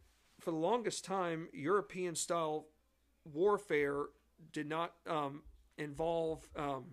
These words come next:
firing upon soldier-, up-, upon officers.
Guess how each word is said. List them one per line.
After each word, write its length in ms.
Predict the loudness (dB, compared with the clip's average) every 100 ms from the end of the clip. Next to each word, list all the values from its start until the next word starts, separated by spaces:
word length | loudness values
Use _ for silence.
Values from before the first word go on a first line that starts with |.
| -20 _ _ _ _ _ _ -20 -20 _
firing 380 | 2 4 2 0
upon 280 | -2 -4 -2
soldier-, 520 | 0 0 0 -4 -6
up-, 260 | -14 -12 -10
upon 320 | -10 -4 -4 -2
officers. 800 | -2 -2 -6 -8 -8 -8 -10